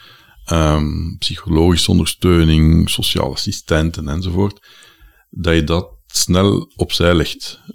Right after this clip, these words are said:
Eh, niet omdat je daar niet wil mee aan beginnen, maar misschien omdat je denkt, "Dat is nu niet de prioriteit." Omdat je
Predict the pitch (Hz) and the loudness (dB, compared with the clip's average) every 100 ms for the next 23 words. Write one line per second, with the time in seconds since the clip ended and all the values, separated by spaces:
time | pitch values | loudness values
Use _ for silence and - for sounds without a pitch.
0 | - - 76 80 82 - 104 98 104 101 | -10 -2 0 2 -2 2 4 6 6 4
1 | 95 92 87 85 87 92 90 90 - 90 | 4 4 4 2 2 4 2 0 2 2
2 | 87 80 101 127 101 90 - 101 95 87 | 4 2 2 4 4 2 2 2 2 2
3 | 82 101 104 92 85 98 87 82 - - | 2 0 0 -2 0 2 4 2 0 -6
4 | - 78 73 69 104 73 - 90 85 85 | -4 -4 -4 0 2 2 -2 -2 0 0
5 | 82 | 0